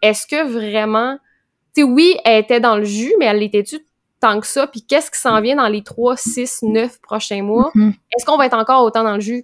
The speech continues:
Speaker 1: que comme les deux
Speaker 2: Mhm.
Speaker 1: dernières années ? Je pense que j'ai pas pris le temps d'analyser, puis j'étais plus en mode action-réaction.
Speaker 2: Ouais.
Speaker 1: Fait que, puis tu sais, est-ce que la solution, ça peut être des pigistes avant de, comme, réengager quelqu'un parce que t'as la responsabilité aussi de la
Speaker 2: Mhm.
Speaker 1: personne ?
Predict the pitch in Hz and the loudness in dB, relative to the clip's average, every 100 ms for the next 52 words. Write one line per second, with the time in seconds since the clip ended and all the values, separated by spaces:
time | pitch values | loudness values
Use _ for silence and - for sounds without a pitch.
0 | - 214 208 208 202 226 226 214 208 208 | -8 -6 -4 -2 2 4 4 4 4 4
1 | 208 196 196 220 277 294 - 269 277 240 | 0 -4 -4 -2 -2 -6 -2 2 2 2
2 | 226 233 214 269 240 196 196 247 - 208 | 0 0 0 0 0 0 -2 -4 -2 -6
3 | 208 247 214 214 214 208 220 220 196 - | -4 -4 -2 0 0 -2 -4 -2 -2 -4
4 | 220 220 277 233 208 - 214 _ _ _ | -6 -6 -4 0 0 0 -6 _ _ _
5 | 247 226 - _ _ _ _ _ - - | 2 2 0 _ _ _ _ _ -20 -2
6 | 254 233 - 262 247 240 226 233 214 - | 0 0 0 4 6 6 4 0 -4 -2
7 | 220 220 208 214 208 208 - 196 226 233 | -4 -2 -4 -4 -4 -6 -6 -4 -2 -2
8 | - - - - _ _ _ 214 220 233 | -6 -20 -20 -20 _ _ _ 0 2 2
9 | 240 214 233 220 214 196 208 208 226 226 | 2 0 0 0 0 -4 -4 2 4 4
10 | 220 202 220 233 220 196 240 226 220 208 | 2 2 0 0 -2 -2 -2 -2 -4 -6
11 | 196 196 196 202 202 208 196 185 - 240 | -4 -4 -4 -6 -6 -6 -6 -6 -6 -6
12 | 214 - 226 208 240 220 233 208 233 262 | -6 -8 -2 2 2 4 4 2 -6 -10